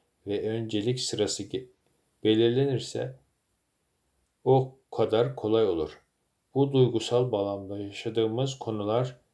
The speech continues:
ve en içinden çıkılmayacak durumlar için de aynıdır.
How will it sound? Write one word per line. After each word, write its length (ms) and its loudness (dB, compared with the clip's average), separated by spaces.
ve 60 0
en 240 0
içinden 460 0
çıkılmayacak 1000 -2
durumlar 460 2
için 380 -10
de 160 -2
aynıdır. 600 -10